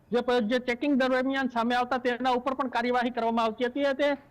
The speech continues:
એટલે, અ, જોવા જઈએ તો મહાનગરપાલિકા દ્વારા દર મહિને જે આ જે કાર્યવાહી છે તે કરવામાં આવતી હોય છે. જી.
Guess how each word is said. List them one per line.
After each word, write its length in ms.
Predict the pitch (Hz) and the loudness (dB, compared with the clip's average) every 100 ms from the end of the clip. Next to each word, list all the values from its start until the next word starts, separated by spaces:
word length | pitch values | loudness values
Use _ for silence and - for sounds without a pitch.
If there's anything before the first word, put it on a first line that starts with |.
| _ - | _ -6
એટલે, 240 | - 294 | -2 0
અ, 260 | 277 202 247 | 0 0 0
જોવા 300 | 208 247 269 | 2 0 2
જઈએ 180 | 269 269 | 2 0
તો 120 | 285 | 0
મહાનગરપાલિકા 720 | 240 247 262 262 254 254 269 | 0 -2 -2 -2 -2 -2 0
દ્વારા 260 | 254 262 | 2 2
દર 260 | 254 262 277 | 2 2 2
મહિને 460 | 214 226 262 269 - - _ 202 | 2 2 2 2 -4 -12 _ -2
જે 140 | 196 269 | 0 2
આ 180 | 247 | 0
જે 120 | 254 247 | -2 -2
કાર્યવાહી 480 | 247 240 254 247 | -2 0 0 0
છે 160 | 247 330 | 0 -2
તે 100 | 320 | -2
કરવામાં 360 | 254 240 247 226 | 0 2 4 2
આવતી 220 | 208 196 | 2 2
હોય 120 | 151 | 0
છે. 120 | 147 | 0
જી. 200 | 180 165 | 0 -2